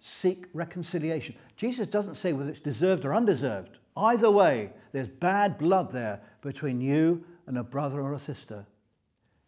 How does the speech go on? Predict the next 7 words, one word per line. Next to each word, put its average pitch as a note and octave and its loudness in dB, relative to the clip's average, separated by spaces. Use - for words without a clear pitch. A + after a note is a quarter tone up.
Rectify D3 -4
that A2 -10
before B2+ -8
you B2 -4
sing B2 -6
your A#2 -4
praise G#2+ -12